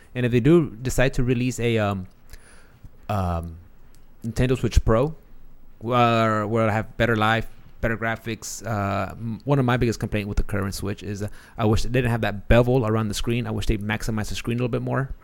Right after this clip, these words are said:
Um, and maybe have a Bluetooth feature for your favorite headset, because right now you have to have a plug for your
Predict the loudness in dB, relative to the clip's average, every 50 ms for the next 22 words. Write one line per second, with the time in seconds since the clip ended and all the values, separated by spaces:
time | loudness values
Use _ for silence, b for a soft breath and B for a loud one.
0 | B B B B B B B B B B -2 0 0 0 -2 -2 -4 -6 -10 -12
1 | -16 b b b b -6 -4 -2 0 2 2 2 4 2 0 0 -2 -2 -2 -2
2 | -2 -2 -2 -4 -4 -2 2 2 2 2 2 0 0 0 0 0 -2 -2 -2 -2
3 | -2 -2 -2 -2 0 2 2 2 2 0 0 2 2 2 2 2 2 0 -2 -2
4 | -2 -6 -8 -8 -6 -8 -4 -4 -4 -2 -2 -2 0 0 0 0 2 2 2 2
5 | 2 0 0 0 0 0 0 -2 -2 -2 -4 -4 -4 -4 -4 -8 -8 -6 -4 -4
6 | -4 -4 -4 -6 -6 -8 -10